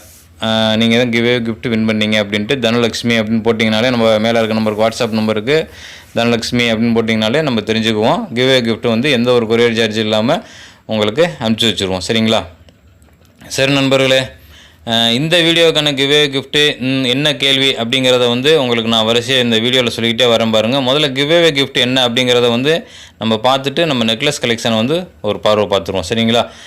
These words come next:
கிவ் அவே கிஃப்ட் என்னன்னு பார்த்தீங்கன்னா, இந்த அருமையான இந்த கம்மல் தான் வந்து நம்ம கிவ் அவே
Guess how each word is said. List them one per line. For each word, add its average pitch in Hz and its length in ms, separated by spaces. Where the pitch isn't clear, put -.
கிவ் 147 120
அவே 180 220
கிஃப்ட் 151 220
என்னன்னு 143 240
பார்த்தீங்கன்னா, 139 520
இந்த 127 280
அருமையான 135 420
இந்த 123 180
கம்மல் 139 400
தான் 143 140
வந்து 135 180
நம்ம 123 160
கிவ் 120 220
அவே 135 100